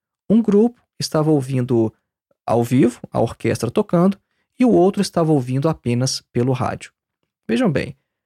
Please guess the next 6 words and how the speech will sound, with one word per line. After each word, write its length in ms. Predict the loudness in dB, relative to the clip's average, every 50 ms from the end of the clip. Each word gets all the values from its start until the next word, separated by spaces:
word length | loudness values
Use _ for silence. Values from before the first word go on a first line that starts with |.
| _ _ _ _ _ _ _ _ -2
o 100 | -2 -2
grupo 460 | 0 2 2 4 4 2 2 0 -2
que 160 | -2 0 2
ouvia 500 | 2 2 2 0 0 0 0 0 0 0
pelo 300 | -2 _ -2 0 0 0
rádio 600 | -2 -4 -4 -2 0 0 0 -2 -4 -6 -10 -12